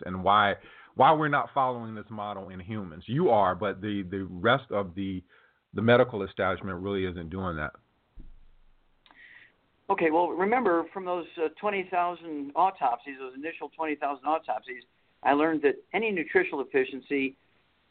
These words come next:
Speaker 2: that's, that's presented in any vertebrate will give you the same disease. And of
Speaker 1: Mm-hmm.
Speaker 2: course, these, uh, almost all of these were thought to be genetically, uh, transmitted diseases, either as birth defects such as cleft palate,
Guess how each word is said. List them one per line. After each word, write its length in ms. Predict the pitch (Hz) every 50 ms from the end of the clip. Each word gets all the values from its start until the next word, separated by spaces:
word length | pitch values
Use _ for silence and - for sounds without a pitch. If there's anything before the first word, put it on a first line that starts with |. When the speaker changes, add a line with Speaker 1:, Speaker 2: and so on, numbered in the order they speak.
| _ _ _ -
Speaker 2:
that's, 360 | - - - 135 131 160 - 147
that's 180 | 147 147 147 147 -
presented 460 | 165 143 123 160 156 160 156 143 143
in 160 | 139 135 -
any 200 | 160 180 175 160
vertebrate 400 | - 160 165 156 135 131 127 120
will 100 | 123 123
give 160 | 127 147 147
you 40 | 139
the 140 | 123 120 -
same 180 | 143 139 135 135
disease. 300 | 123 113 - 117 104 - _ _ - - _ _ _ _ _ _ _ _ _ _ _ -
And 100 | 143 143
of 40 | 139
Speaker 1:
Mm-hmm. 60 | -
Speaker 2:
course, 220 | 160 160 156 147 147 - -
these, 240 | 208 214 202 180 143 143 143 147
uh, 140 | 139 135 143
almost 300 | 156 180 170 160 156 170
all 180 | 165 180 185 175
of 80 | 139
these 160 | 139 135 131 127
were 100 | 131 123
thought 240 | - 143 135 135 131
to 40 | 123
be 220 | 135 139 131 120
genetically, 1200 | - 123 120 127 131 135 127 - - - _ _ _ _ _ _ - 127 135 131 127 131 123 117
uh, 40 | 113 -
transmitted 460 | - 147 135 131 117 127 139 143 131
diseases, 480 | 127 127 120 117 113 120 113 120 110 120
either 240 | 131 123 123 120 117
as 80 | 117 -
birth 240 | - 131 135 135
defects 440 | 135 127 113 - 131 123 123 120 - - _ _ - _ _ -
such 120 | 135 120 120
as 100 | 120 107 -
cleft 280 | - 143 131 127 - -
palate, 380 | 123 117 117 117 120 120 120